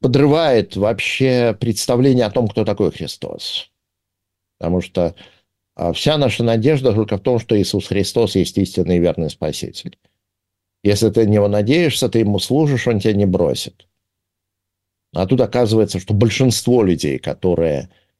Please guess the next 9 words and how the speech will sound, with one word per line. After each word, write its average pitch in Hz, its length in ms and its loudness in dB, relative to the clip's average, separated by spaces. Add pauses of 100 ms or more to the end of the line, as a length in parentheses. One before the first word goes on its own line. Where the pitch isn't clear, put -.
верили 98 420 2
во 87 80 -2
Христа 90 440 -2
и 76 40 -2
служили 117 460 0
ему, 98 260 2
он 78 180 -4
их - 220 -20
выкинул. 82 480 -6